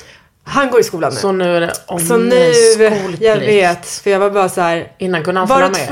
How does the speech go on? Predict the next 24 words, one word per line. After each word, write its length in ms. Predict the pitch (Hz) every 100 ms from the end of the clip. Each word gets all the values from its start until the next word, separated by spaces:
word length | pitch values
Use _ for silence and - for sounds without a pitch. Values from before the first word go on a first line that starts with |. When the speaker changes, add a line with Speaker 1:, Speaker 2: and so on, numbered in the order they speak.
| 277
Speaker 1:
tvungen 400 | 247 247 262 240 -
att 80 | 208
bli 200 | 185 180
corona? 460 | 180 190 180 180 175
Kunde 180 | 208
inte 140 | 208 220
det 60 |
blivit 380 | 185 175 156 151
hans 260 | 151 165 -
första 280 | 175 - 165
år 120 | 156
i 40 |
skolan? 480 | 151 175 165 202 113 - -
Speaker 2:
Ja. 260 | 160 143 135 127 _ _ _ _ _ _ -
Speaker 1:
Eh, 460 | 190 180 170 165 -
det 80 | 190
blev 340 | 190 196 180
hans 260 | 180 180 175
två 240 | - 202 175
sista 280 | 180 -
år 140 | 156 151
på 100 | 160
förskolan. 580 | 165 165 - 160 113 - _ _ _ - -
Eh, 280 | 190 180